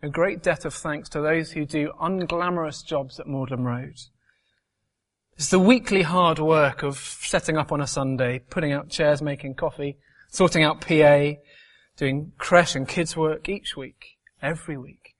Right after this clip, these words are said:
every week. Those behind the scenes who organise teams,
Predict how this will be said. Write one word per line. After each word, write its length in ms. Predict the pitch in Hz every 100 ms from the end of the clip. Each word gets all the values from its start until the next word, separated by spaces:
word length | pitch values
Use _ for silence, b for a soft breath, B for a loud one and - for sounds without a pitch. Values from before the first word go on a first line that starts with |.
| _ -
every 340 | 147 143 143
week. 180 | 127 - _ _ _ _ _ _ _ _ _ _ _ _ _ _ -
Those 180 | 180
behind 260 | 175 160 165
the 60 | 160
scenes 340 | 220 190 160
who 100 | 170
organise 360 | 160 165 156 -
teams, 800 | - 180 127 123 - - -